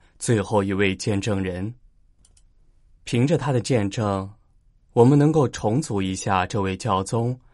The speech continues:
在他生命的最后时刻是如何度过的。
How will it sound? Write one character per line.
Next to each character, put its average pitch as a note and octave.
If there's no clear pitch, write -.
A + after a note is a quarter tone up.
在 D#3
他 D3
生 E3
命 D3+
的 G2
最 B2
后 G#2+
时 G2
刻 G2
是 -
如 G#2
何 G2
度 F#2+
过 F#2+
的。 -